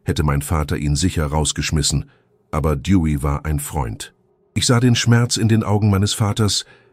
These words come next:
während er versuchte, dem alten Mann klarzumachen, dass sein Verhalten nicht toleriert werden konnte. Die Situation eskalierte unerwartet, als mein Vater sagte: „Gehen wir einfach nach Hause zu Linda und schlafen gut.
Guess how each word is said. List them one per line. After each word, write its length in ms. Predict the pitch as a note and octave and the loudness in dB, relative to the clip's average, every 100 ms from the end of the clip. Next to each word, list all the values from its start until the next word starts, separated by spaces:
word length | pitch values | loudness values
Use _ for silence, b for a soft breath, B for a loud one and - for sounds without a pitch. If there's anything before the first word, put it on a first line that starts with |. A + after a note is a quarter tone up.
| B G2+ | B 0
während 260 | G#2+ G#2+ | 2 4
er 80 | G#2 | 2
versuchte, 500 | A2 F2+ A2+ - A2+ | 0 2 0 0 0
dem 220 | F#2 F2+ | 0 0
alten 320 | F#2+ G#2 G2+ | 0 2 4
Mann 240 | F2 F2 F#2+ | 4 2 0
klarzumachen, 800 | - D#2+ D2 F#2 E2 E2 F#2+ B B B B _ | 0 -2 0 0 0 0 -2 B B B B _
dass 200 | D#2 - | -2 0
sein 180 | F#2+ F#2+ | 0 2
Verhalten 600 | - D#2+ F2+ C#2+ E2+ D#2 | 0 0 -2 0 0 2
nicht 220 | F#2+ - | 0 -2
toleriert 480 | F2+ D2+ D#2 E2+ - | 0 0 0 -2 -2
werden 280 | C#2 C2+ C2 | -6 -4 -4
konnte. 380 | D2 C2+ C2 - b b _ _ | -4 -4 -8 -12 b b _ _
Die 80 | A#2 | 2
Situation 580 | C#3 C#3+ A#2 - A#2+ A#2+ | 4 4 2 4 4 4
eskalierte 640 | F#2+ - G2+ E2+ E2 G#2+ | 0 -2 0 0 0 0
unerwartet, 680 | A2+ F#2 B1+ C2 C2 D2+ - B B B B | 2 2 0 -4 -4 -6 -6 B B B B
als 180 | D2+ - | -6 -2
mein 140 | E2 | -2
Vater 340 | D2+ G#2+ G#2 E2+ | 0 0 0 0
sagte: 460 | E2+ D2+ F#2 D2 B B B B - | 0 -2 -2 -4 B B B B -2
„Gehen 240 | A#2 C#3 | 2 4
wir 140 | B2 F#2+ | 4 2
einfach 320 | A2+ A2 F2+ | 0 0 -2
nach 180 | D#2 E2 | -4 0
Hause 300 | G2 F2 D#2 | 0 0 -2
zu 140 | E2 | 0
Linda 340 | D2+ G2+ F2+ | 2 2 2
und 160 | D2 D#2 | 0 -4
schlafen 400 | - A#1 - C2 | -4 -6 -6 -6
gut. 320 | C2 A#1+ - | -4 -8 -10